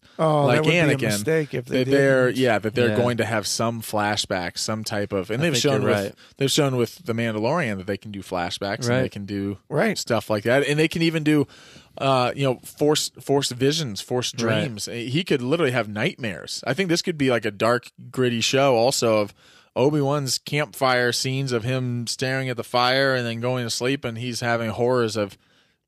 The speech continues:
Speaker 2: stuff
Speaker 1: He's
Speaker 2: that happened
Speaker 1: back
Speaker 2: with
Speaker 1: in that
Speaker 2: Anakin and
Speaker 1: moment.
Speaker 2: different things, or then he's flashing back to good moments he had
Speaker 3: What
Speaker 2: with
Speaker 3: if
Speaker 2: him.
Speaker 3: you see some Vader flashbacks of him?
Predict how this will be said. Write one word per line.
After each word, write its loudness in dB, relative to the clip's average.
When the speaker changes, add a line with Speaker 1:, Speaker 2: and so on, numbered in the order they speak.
Speaker 2:
stuff 0
Speaker 1:
He's -4
Speaker 2:
that -2
happened 4
Speaker 1:
back 2
Speaker 2:
with 0
Speaker 1:
in 2
that 2
Speaker 2:
Anakin 0
and -2
Speaker 1:
moment. -2
Speaker 2:
different -2
things, 0
or 2
then 0
he's -6
flashing 0
back 0
to -4
good -2
moments -4
he -6
had -4
Speaker 3:
What 2
Speaker 2:
with 0
Speaker 3:
if -2
Speaker 2:
him. 0
Speaker 3:
you 0
see 0
some 0
Vader 4
flashbacks -2
of -6
him? -4